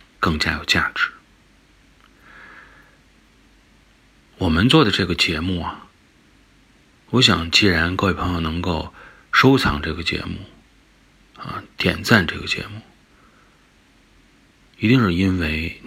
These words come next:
你希望能够了解到一些你不知道的世界，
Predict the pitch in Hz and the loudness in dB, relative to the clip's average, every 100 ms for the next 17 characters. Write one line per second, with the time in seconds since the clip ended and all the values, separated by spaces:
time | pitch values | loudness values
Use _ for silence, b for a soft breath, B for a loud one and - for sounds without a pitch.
0 | - 92 - - 135 131 90 - 90 87 | -8 -4 2 4 6 4 0 -4 -4 -2
1 | 82 78 90 - - - - _ b b | -4 -4 -4 -6 -6 -8 -10 _ b b
2 | b b - 95 - 98 90 80 - - | b b -4 0 2 0 -2 -4 0 4
3 | 113 92 - - - - - | 4 4 2 0 0 -6 -8